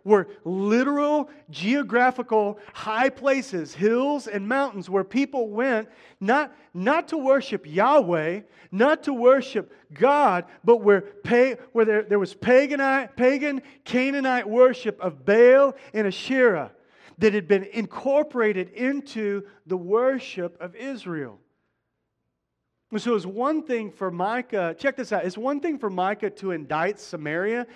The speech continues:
'cause he's from Judah. So you can almost imagine, like, his, his Judah, you know, the southern tribe brethren and sisters going, "Amen. Yeah, those idol worshipers in Samaria, right?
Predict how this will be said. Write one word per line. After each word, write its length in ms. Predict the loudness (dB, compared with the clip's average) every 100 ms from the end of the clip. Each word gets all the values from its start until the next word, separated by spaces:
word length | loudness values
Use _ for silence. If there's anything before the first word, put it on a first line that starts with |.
| -20 _
'cause 120 | -6
he's 220 | -2 -2
from 300 | -2 -4 -4
Judah. 440 | -4 -2 -2 -4 -8 _ _ _ -6
So 100 | 0
you 120 | 0
can 160 | 2
almost 400 | 0 2 2 0
imagine, 420 | -2 0 -2 -2 -2
like, 220 | -2 0
his, 200 | -2 -4 -16 -4
his 300 | 0 0 -2 -16 -20
Judah, 640 | -4 0 4 4 4 2 -4 -6
you 140 | 0
know, 240 | 2 2 0
the 120 | -4
southern 360 | 0 0 0
tribe 400 | -2 0 2 2
brethren 400 | 2 2 2 -2
and 120 | -4 -4
sisters 540 | -4 -4 -2 -4 -2
going, 320 | 0 0 0 -4 -10
"Amen. 580 | 0 2 4 4 4 2
Yeah, 240 | 2 2 2
those 260 | 0 -2 -4
idol 420 | 0 4 6 6 6
worshipers 600 | 2 -2 -8 -6 -4 -4
in 100 | -6
Samaria, 720 | -10 -6 0 2 2 -2 -4
right? 280 | 0 0